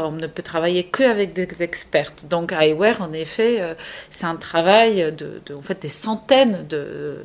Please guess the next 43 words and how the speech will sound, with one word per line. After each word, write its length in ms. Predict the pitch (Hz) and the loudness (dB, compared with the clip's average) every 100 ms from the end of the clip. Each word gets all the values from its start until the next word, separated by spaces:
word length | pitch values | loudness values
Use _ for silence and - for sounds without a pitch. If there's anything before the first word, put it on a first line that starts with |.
| 147 | -6
de, 160 | 165 160 - _ - 143 | -4 -6 -10 _ -20 -8
d'auteuristes, 720 | 156 156 170 165 233 262 - | -8 -2 -2 0 -2 -2 -8
hein, 100 | 160 | -10
parce 220 | - - - | -14 -16 -18
qu'il 200 | - - | -20 -16
y 20 | |
a 120 | - - 151 | -16 -18 -16
parfois 380 | 131 - 131 127 | -18 -12 -12 -10
aussi 240 | - 151 | -12 -14
des 260 | 143 143 160 | -12 -10 -8
hommes, 280 | 202 196 - - - - - - - | -8 -10 -12 -16 -16 -16 -18 -8 2
euh, 1000 | 165 165 165 165 165 160 160 160 160 165 | 4 6 6 6 4 2 0 -2 0 0
et, 200 | 160 165 | 0 0
euh, 580 | 165 156 147 147 147 143 | 2 0 -2 -2 -4 -4
qui 180 | 143 - | -6 -8
bien 160 | 160 151 | -8 -8
sûr 240 | - 196 | -4 -4
ont 60 | 165 | -2
leurs 160 | 143 | -6
textes 380 | - 165 - - | -6 -8 -8 -10
signés. 680 | 139 - 151 180 196 214 208 185 | -10 -8 -6 -4 -2 -2 -2 -4
Euh, 440 | 151 147 147 147 | -6 -8 -8 -10
enfin, 220 | 147 147 147 147 | -12 -16 -16 -16
on 40 | |
travaille 360 | - 151 156 170 | -18 -14 -12 -12
quand 180 | 160 | -12
même, 280 | 147 170 170 | -14 -14 -14
euh, 640 | 147 147 - - - - 139 | -14 -16 -18 -20 -20 -20 -16
de 120 | 143 | -10
manière 400 | 143 147 165 160 | -10 -10 -10 -10
très 240 | - 160 | -10 -10
correcte 500 | 156 180 165 196 175 | -6 -4 -2 -2 -4
de 40 | 147 | -12
ce 160 | - | -12
point 200 | 147 156 | -12 -10
de 140 | 147 143 | -10 -12
vue, 260 | 143 175 | -10 -10
je 240 | 185 - - | -10 -14 -18
veux 80 | - | -14
dire, 140 | 147 | -10
déontologiquement, 1200 | 151 156 156 160 156 147 151 - 180 170 190 196 160 | -8 -8 -2 0 0 -2 -8 -10 -8 -4 -4 -4 -6
euh, 360 | 147 143 139 | -6 -8 -10
en, 200 | 139 139 | -10 -12